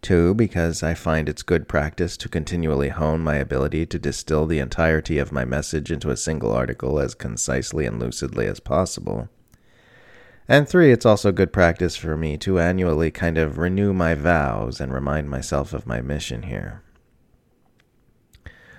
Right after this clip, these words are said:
Who I am. I am an Australian mother of two who just turned forty-seven.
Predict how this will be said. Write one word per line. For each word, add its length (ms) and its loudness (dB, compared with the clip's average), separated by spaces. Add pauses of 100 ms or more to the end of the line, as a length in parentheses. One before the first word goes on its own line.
(180)
Who 140 4
I 140 8
am. 380 0 (1160)
I 120 6
am 180 6
an 80 6
Australian 600 4
mother 260 0
of 160 -6
two 360 4
who 160 -2
just 240 -6
turned 340 -2
forty-seven. 880 -2